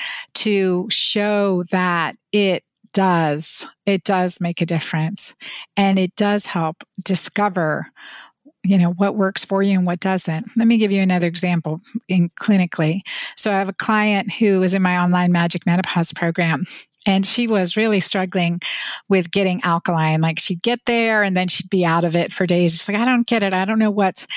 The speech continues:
happening." And she said, "You know, then I just went out Friday night, went out with my girlfriends, had a couple glasses of wine,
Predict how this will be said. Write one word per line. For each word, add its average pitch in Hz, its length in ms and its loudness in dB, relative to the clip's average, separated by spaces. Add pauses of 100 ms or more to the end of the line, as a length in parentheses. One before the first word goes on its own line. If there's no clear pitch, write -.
(260)
happening." 190 580 0
And 185 100 2
she - 140 -4
said, 208 260 -2
"You 214 80 0
know, 202 180 0
then 226 180 2
I 262 100 2
just 226 240 -2
went 196 140 0
out 208 220 0
Friday 247 460 0
night, 185 420 0
went 214 140 2
out 233 140 2
with 254 100 -2
my 240 140 2
girlfriends, 185 600 0
had 196 200 0
a 190 40 -6
couple 240 300 -2
glasses 226 360 0
of 208 100 -2
wine, 170 380 0